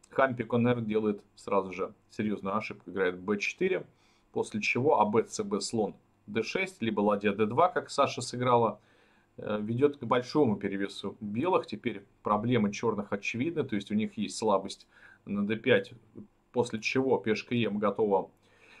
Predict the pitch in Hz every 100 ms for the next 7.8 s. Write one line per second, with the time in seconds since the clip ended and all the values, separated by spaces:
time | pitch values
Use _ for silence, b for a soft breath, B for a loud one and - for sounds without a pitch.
0 | b - - 95 95 107 107 104 101 -
1 | 160 196 170 143 123 113 113 107 113 113
2 | 107 - 107 98 101 101 - - 98 -
3 | _ B B B 226 240 160 196 - 151
4 | 147 131 135 135 135 165 185 226 190 -
5 | 139 139 131 117 - 117 113 - 123 175
6 | 190 - 101 - 104 101 101 110 104 113
7 | 110 107 127 - 170 170 -